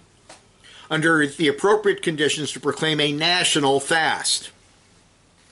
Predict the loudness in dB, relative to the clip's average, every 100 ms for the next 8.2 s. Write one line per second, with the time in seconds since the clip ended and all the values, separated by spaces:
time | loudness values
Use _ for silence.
0 | _ _ _ _ _ _ _ _ _ _
1 | _ _ _ _ _ _ _ _ _ _
2 | _ -20 -20 -20 -10 -6 -2 0 0 -2
3 | -2 0 -2 0 -2 -2 0 0 2 2
4 | 2 2 2 2 2 2 2 2 0 0
5 | -2 -2 -2 0 0 2 2 2 2 2
6 | 2 0 0 0 2 2 2 2 0 0
7 | -2 -2 -4 -4 -6 -2 0 2 2 2
8 | 0